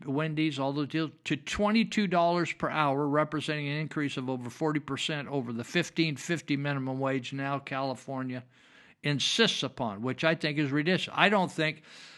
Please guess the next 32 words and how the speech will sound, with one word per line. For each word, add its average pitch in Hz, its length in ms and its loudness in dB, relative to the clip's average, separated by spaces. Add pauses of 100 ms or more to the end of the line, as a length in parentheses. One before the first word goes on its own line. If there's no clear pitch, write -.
(340)
I'm 196 160 6
not 220 160 6
gonna 180 200 6
argue 175 400 4
with 185 200 2
you 196 200 4
over 147 220 2
the 139 140 2
amount 139 360 2
of 180 260 -2
minimum 175 360 0
wage. 180 320 2
I'm 196 220 4
saying 180 340 4
that 151 120 -6
there 160 100 4
shouldn't 175 320 4
be 170 240 2
any 220 460 6 (560)
government 160 640 4
telling 208 560 4
employers 165 640 2
how 165 160 4
much 170 240 2
they 180 80 4
have 170 220 4
to 165 80 -2
pay. 156 280 2
If 135 280 -4
they 214 240 4
wanna 220 280 4
pay 180 380 2